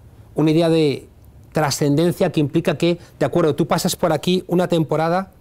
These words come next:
pero vas a permanecer en el recuerdo de los demás. Has transformado el mundo y, por tanto, aunque te mueras, el bien que tú hayas construido, la bondad que tú hayas construido, la belleza que tú hayas construido, la verdad que tú hayas construido,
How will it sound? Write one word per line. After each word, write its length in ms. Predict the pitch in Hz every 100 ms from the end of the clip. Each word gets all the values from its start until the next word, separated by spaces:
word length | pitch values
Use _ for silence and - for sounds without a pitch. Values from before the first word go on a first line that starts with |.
| - - - - -
pero 140 | 147
vas 180 | 151 151
a 60 | 175
permanecer 480 | 165 156 147 165
en 100 | 160
el 100 | 151
recuerdo 380 | 139 127 147 151
de 60 | 143
los 140 | 131 120
demás. 440 | 123 147 - - - - - - - - - - - - - - - - -
Has 160 | - 156
transformado 440 | 180 170 165 170
el 60 | 160
mundo 300 | 170 190 147
y, 60 |
por 180 | 123 127
tanto, 380 | 160 165 185 185
aunque 240 | 147 139 143
te 100 | 147
mueras, 520 | 165 196 214 - - - - - -
el 160 | 151
bien 440 | 143 190 202 196 190 - - -
que 100 | 151
tú 80 |
hayas 220 | 175 180 -
construido, 580 | 170 - 160 170 185 - - - - - - - -
la 180 | 156
bondad 380 | 147 151 151 180
que 100 | 196
tú 80 | 180
hayas 220 | 185 160
construido, 640 | - 156 - 160 175 175 170 - - -
la 200 | 156 147
belleza 440 | 151 151 196 - 165
que 100 | 143
tú 80 |
hayas 200 | 170 170
construido, 560 | - 156 - 156 165 165
la 180 | 156 143
verdad 400 | 147 143 175 196
que 120 | -
tú 80 | 170
hayas 180 | 175 147
construido, 460 | 165 - 156 165